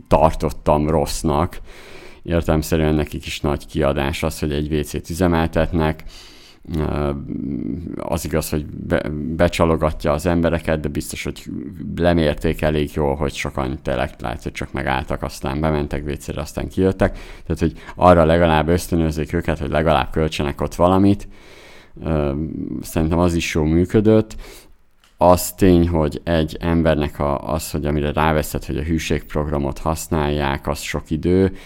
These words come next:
meg hogy a, tehát a, főleg, hogy sűrű használja, talán ez a W C-s megoldás, ez segíthet. Mm, egyébként is egyre több ilyen mol, ö, fresh corner nyit, nyi-,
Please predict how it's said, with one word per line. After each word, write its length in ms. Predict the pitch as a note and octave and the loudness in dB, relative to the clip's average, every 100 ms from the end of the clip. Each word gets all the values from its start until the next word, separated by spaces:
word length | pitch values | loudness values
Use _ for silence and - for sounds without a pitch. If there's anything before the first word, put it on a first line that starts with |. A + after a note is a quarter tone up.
| - | -12
meg 160 | - - | -10 -6
hogy 180 | C#2+ | -2
a, 160 | B1+ D2+ - | 0 0 -2
tehát 200 | - - | -10 -8
a, 240 | - - | -6 -8
főleg, 380 | - - D#2 D2 | -8 0 0 0
hogy 100 | D2 | -2
sűrű 400 | - - E2 E2+ | -6 0 4 4
használja, 600 | F2 F2+ - F#2 F2+ F#2 | 4 2 0 2 2 2
talán 340 | F2+ E2 D2 D2+ | 2 0 2 0
ez 120 | D2 | -2
a 80 | D2+ | -2
W 140 | D2+ | -4
C-s 240 | - D2+ | -4 -8
megoldás, 560 | - D2 C#2 C#2+ C#2 - | -6 -4 -2 -4 -6 -8
ez 80 | D#2 | -8
segíthet. 720 | - D#2 D#2+ E2+ G2 G2 - - - - - - - - - - F2 | -6 -2 -2 -2 -2 -2 -4 -18 -20 -20 -20 -20 -20 -20 -20 -8 0
Mm, 340 | D#2+ D#2 D#2 D2 | 4 4 4 2
egyébként 520 | F2+ F#2+ F2+ F2 E2 | 6 6 6 4 2
is 400 | E2 - - - - | 2 -2 -6 -10 -4
egyre 260 | E2 D#2 D#2 | 0 0 0
több 260 | E2+ D#2+ | 0 2
ilyen 300 | D#2+ D2 C#2+ | 2 2 2
mol, 540 | D2+ E2+ E2 D#2 D2 - | 0 2 2 4 2 0
ö, 320 | D2+ C#2+ C#2 C#2+ | -2 0 0 -2
fresh 420 | - D#2+ D#2 - | -2 -2 -2 -2
corner 460 | D2+ D2 C#2 C#2+ | -2 -2 -2 -2
nyit, 480 | D2 D2+ C#2 - - - - _ - | -2 -2 -2 -8 -18 -20 -20 _ -6
nyi-, 220 | D#2+ D#2+ | 0 0